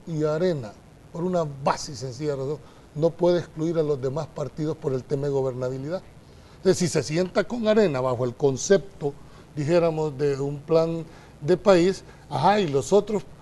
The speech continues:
partidos que son con los que le suman el cuarenta y tres, ¿qué crees que le van a decir? ¿Me explico? Entonces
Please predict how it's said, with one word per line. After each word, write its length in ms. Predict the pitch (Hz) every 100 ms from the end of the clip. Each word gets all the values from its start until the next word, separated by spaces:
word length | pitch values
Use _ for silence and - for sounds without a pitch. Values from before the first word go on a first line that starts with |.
| - -
partidos 460 | 160 220 196 156
que 120 | 160 147
son 240 | 190 185
con 220 | - 180
los 140 | 170 -
que 140 | 165
le 140 | 143
suman 440 | 135 233 220 180 160
el 180 | 156 -
cuarenta 580 | 175 165 156 139 170
y 60 | 139
tres, 320 | - 175 190 - - -
¿qué 120 | 139
crees 240 | 156 165
que 120 | -
le 100 | 165
van 200 | 165 156
a 80 | 160
decir? 300 | 156 127 107 - - - - - - -
¿Me 60 | -
explico? 280 | 190 -
Entonces 380 | 123 - 165 185